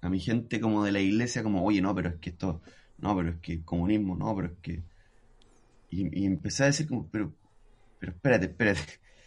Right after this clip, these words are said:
Ya, y, y yo, bueno, yo, cuando, cuando se dio la, la oportunidad de, de que yo votara en la iglesia, me decían, "Voten,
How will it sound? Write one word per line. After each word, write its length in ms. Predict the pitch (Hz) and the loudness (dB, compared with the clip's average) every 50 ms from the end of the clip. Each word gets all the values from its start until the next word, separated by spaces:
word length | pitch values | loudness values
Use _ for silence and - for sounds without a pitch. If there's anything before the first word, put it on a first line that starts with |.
| - - - - _ - - - - - | -20 -20 -20 -20 _ -20 -20 -20 -10 -2
Ya, 360 | 92 104 92 90 80 - - - - - - - - - - _ - - - | 4 4 4 4 4 0 -4 -14 -20 -20 -20 -20 -20 -20 -20 _ -20 -14 -8
y, 260 | - 104 90 78 76 92 | -6 -4 -4 -2 -2 2
y 40 | |
yo, 160 | 95 104 104 87 | 2 4 2 4
bueno, 260 | 73 101 92 92 90 | 2 0 2 2 2
yo, 320 | 92 101 98 92 78 80 - _ _ - 233 - - - - - _ - _ _ _ - - - - - - - _ _ _ - | 4 4 2 2 0 -4 -10 _ _ -12 -12 -12 -12 -20 -20 -20 _ -20 _ _ _ -20 -20 -20 -20 -20 -20 -20 _ _ _ -6
cuando, 320 | - 110 104 101 92 78 | -2 0 2 2 2 2
cuando 340 | 80 110 98 98 95 95 87 | 2 2 2 4 4 2 2
se 160 | - - 104 | 2 2 2
dio 360 | 98 98 104 107 110 110 113 | 4 6 6 6 8 8 8
la, 280 | 110 110 104 107 104 98 - - - - | 8 8 10 8 8 6 4 -2 -2 2
la 100 | 104 101 | 2 4
oportunidad 520 | 95 98 87 - 107 101 104 104 107 107 | 2 2 -2 0 0 2 2 2 2 2
de, 160 | 104 101 - - | 0 0 -2 -4
de 140 | - 104 92 | -2 -2 0
que 80 | 98 | 0
yo 100 | 98 101 | 0 0
votara 440 | 101 101 95 - 107 107 104 - - - - - - _ - - - - - _ _ - - - | 0 0 0 4 6 6 6 6 2 -6 -20 -20 -20 _ -20 -20 -20 -20 -20 _ _ -20 -12 -2
en 100 | - 104 | 2 4
la 80 | 98 101 | 4 4
iglesia, 300 | 101 104 110 110 - 113 | 6 4 2 2 2 2
me 80 | 104 104 | 2 2
decían, 360 | 104 - 107 104 104 101 90 | 0 0 0 0 0 0 0
"Voten, 380 | - - 95 104 101 - - | 0 0 0 0 0 -2 -6